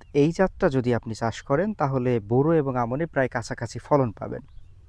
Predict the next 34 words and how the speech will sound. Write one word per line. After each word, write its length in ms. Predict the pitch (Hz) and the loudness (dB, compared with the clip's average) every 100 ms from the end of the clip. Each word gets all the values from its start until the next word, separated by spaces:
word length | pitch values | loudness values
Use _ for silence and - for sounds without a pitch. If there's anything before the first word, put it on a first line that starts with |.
| - - | -10 0
এই 100 | 127 | 2
ধানের 240 | 139 135 | 4 6
কয়েকটি 280 | 135 127 135 | 6 4 2
বৈশিষ্ট্য 500 | 120 131 160 - 151 | 2 2 -2 0 -2
আপনাদেরকে 400 | - 123 113 123 | 0 -4 -4 -2
বলতে 300 | 117 113 135 | -2 -2 0
হয়। 160 | 165 220 - - - - - - - | 0 -2 -8 -18 -18 -18 -20 -20 -6
এটা 160 | 135 165 | 2 4
মূলত 280 | 165 175 185 185 208 - - | 6 6 8 6 4 -8 -12
হাইব্রিড 480 | 107 139 156 175 160 | 2 4 6 4 4
নয়, 300 | 120 123 226 | 4 4 4
আমাদের 300 | 143 135 120 | 4 4 2
দেশীয় 480 | 139 143 - 196 185 | 2 0 0 2 4
জাতের 300 | 147 143 147 | 4 4 4
মধ্য 220 | 135 147 | 2 0
থেকে 300 | - 156 185 | -4 -2 -2
সংকরায়ন 600 | - 139 127 131 127 117 | 0 -2 2 4 4 4
জাত, 240 | 110 127 - - - - - - | 4 2 2 -16 -20 -20 -20 -4
এবং 200 | 120 127 | -2 0
এটা 160 | 123 139 | 0 2
হচ্ছে 360 | 139 - 147 | 0 2 0
সেন্টু 320 | - 160 165 | 4 2 4
হাজং 320 | 170 135 127 113 | 2 4 2 0
নামে 260 | 117 165 | -2 -2
শেরপুরের, 640 | - 139 127 - 120 117 226 | -2 -2 -2 0 0 0 -2
আহ, 1200 | - - - - - - - - 120 110 117 - | -8 -20 -20 -20 -20 -20 -20 -10 -6 -6 -6 -10
শেরপুর 440 | - 139 - 147 | 0 0 2 -2
জেলার 440 | 127 131 127 127 135 220 - - 117 | 0 2 4 4 2 -2 -10 -14 -8
নালিতাবাড়ির 640 | 107 117 143 170 156 143 | 0 2 4 4 4 2
উপজেলার 380 | 139 135 127 123 | -2 0 2 2
একজন 260 | 113 98 120 | 2 0 -6
শেরপুর 460 | - 156 147 151 | 0 0 0 -4
হাজং, 460 | 117 117 120 135 196 | 0 0 2 0 -2
আহ, 420 | - 120 110 - | -2 -2 -2 -4